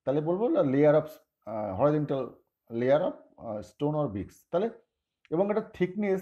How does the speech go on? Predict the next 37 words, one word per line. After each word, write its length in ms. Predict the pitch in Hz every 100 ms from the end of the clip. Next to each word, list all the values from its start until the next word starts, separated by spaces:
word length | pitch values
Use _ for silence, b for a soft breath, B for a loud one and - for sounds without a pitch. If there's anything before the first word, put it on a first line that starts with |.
| 190
generally 560 | 139 170 175 175 175 143
equal 300 | 151 180 190 185
to 140 | 185
the 220 | 180 180 180 _ _ _ _ -
thickness 340 | 165 180 214
of 140 | 208 180
a 60 |
stone 420 | 185 - 180 185 233 - -
or 100 | 143
a 200 | 139 110
brick 200 | 156 208 - _ _ -
plus 260 | 160 190 220
the 80 | 247 254
thickness 380 | 233 - 254 262 -
of 60 | 143
one 460 | 160 - 139 156 147
mortar 260 | 139 135 113
joint। 220 | 98 92
এবার 300 | 107 127 131
one 100 | 170
mortar 240 | 180 190 175
joint 180 | 185 190 190 _ _ _ -
এগুলো 220 | 208 214
বিভিন্ন 300 | 180 190 190
মাপ 140 | 175 131
হতে 140 | 123
পারে, 120 | 110
দশ 180 | 120 - - -
মিলিমিটার 320 | 139 135 131
হতে 120 | 123
পারে, 160 | 120 131
পনেরো 280 | - 110 135
মিলিমিটার 280 | 139 131
হতে 100 | 123
পারে। 200 | 123 123 147 _ _ _ _ _ _ _ _
নেক্সট 320 | 123 170 185 208
হচ্ছে 380 | 196 - 233